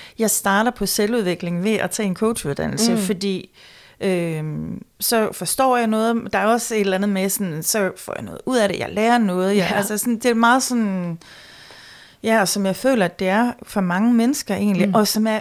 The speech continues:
Speaker 1: enormt interessant. Jeg forstår det godt, ikke? Jeg har selv gjort det. Men også, hvorfor er det egentlig, vi skal have så mange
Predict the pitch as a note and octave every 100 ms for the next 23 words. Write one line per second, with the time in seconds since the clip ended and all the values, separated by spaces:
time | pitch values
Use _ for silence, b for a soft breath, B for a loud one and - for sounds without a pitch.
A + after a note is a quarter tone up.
0 | - - A3 D4 B3+ G#3 F#3+ - F#3+ C4+
1 | B3+ G#3+ - F3+ - C4 G#3 A#3+ C4 -
2 | G#3+ A3+ G#3+ G3 B3 G#3 C4+ B3+ A#3+ F#3+
3 | B B B B B B B - A3+ A3
4 | - A3 A#3 C#4 C#4 C#4 _ _ _ _
5 | _ _ _ G3+ A3 A3+ - - C4 B3+
6 | A3+ G3 F3 F3 - F#3+ F3 C4 A3+ F#3+
7 | E3+ F#3